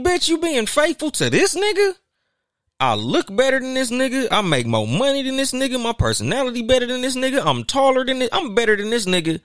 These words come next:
in every fucking category on two K. Nigga, I'm a ninety-seven. That nigga's a forty-eight. And you not finna come fucking with me?"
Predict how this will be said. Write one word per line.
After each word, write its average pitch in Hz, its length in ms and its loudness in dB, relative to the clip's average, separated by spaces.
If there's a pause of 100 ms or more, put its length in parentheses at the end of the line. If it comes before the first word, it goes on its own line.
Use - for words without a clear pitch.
(480)
in 143 260 2
every 254 280 2
fucking 226 380 0
category 214 640 4
on 190 180 2
two 208 220 0
K. 151 260 0
Nigga, 151 240 -2
I'm 269 160 -2
a 143 60 2
ninety-seven. 175 800 -2
That 277 160 -2
nigga's 139 300 0
a 107 100 -2
forty-eight. 208 720 0 (1040)
And 123 280 0
you 143 260 -2
not 240 260 -4
finna 240 260 -2
come 247 220 0
fucking 220 480 -2
with 120 180 2
me?" 117 240 4